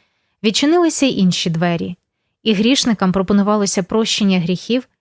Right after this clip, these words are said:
через заступництво Христа у Святому Святих. Закінчилася одна частина його служіння,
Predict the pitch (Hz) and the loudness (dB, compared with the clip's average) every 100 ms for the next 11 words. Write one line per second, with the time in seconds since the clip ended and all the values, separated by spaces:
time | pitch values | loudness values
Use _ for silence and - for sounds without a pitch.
0 | _ - 262 269 220 190 - 190 185 180 | _ -2 0 2 0 0 -2 0 0 -2
1 | - 175 185 180 - 220 233 - 185 175 | -4 -4 -2 -4 -2 -2 -2 -2 -4 -2
2 | 175 170 - 180 175 180 160 - _ _ | -2 0 -2 -4 -4 -4 -6 -12 _ _
3 | _ _ _ _ _ _ _ _ 202 226 | _ _ _ _ _ _ _ _ -2 0
4 | 294 - 392 339 320 294 285 311 269 262 | 0 2 2 2 0 2 0 0 0 -2
5 | - 269 254 220 214 - 185 180 214 269 | 0 0 0 0 -2 -2 -2 0 0 0
6 | 262 | -2